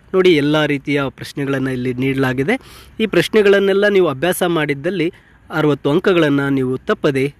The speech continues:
ಪಡೆಯಬಹುದಾಗಿರುತ್ತೆ. ತಪ್ಪದೇ ಈ ಒಂದು ಪಿ ಡಿ ಎಫನ್ನು ಡೌನ್ಲೋಡ್ ಮಾಡ್ಕೊಳ್ಳಿ. ಹಾಗೆ, ಆ, ಲರ್ನ್ ಈಸಿಲಿ ಚಾನಲ್ಗೆ ಸಬ್ಸ್ಕ್ರೈಬ್ ಮಾಡಿ, ಈ ವಿಡಿಯೋನ ನಿಮ್ಮ ಸ್ನೇಹಿತರಿಗೂ ಸಹ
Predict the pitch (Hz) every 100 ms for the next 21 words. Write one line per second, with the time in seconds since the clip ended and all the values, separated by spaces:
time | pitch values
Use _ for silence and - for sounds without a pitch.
0 | _ 214 160 120 110 117 107 110 110 -
1 | - _ _ - 147 - 151 143 143 -
2 | - - 143 143 139 143 151 - _ _
3 | - 151 - 139 131 127 170 190 180 165
4 | 151 165 160 160 151 170 147 151 - -
5 | - - 147 143 139 185 165 139 135 123
6 | 131 127 123 123 - 143 - 190 175 160
7 | 147 143 147 165 135 160 208 165 151 143
8 | 135 135 135 127 - 208 220 175 139 131
9 | - 127 135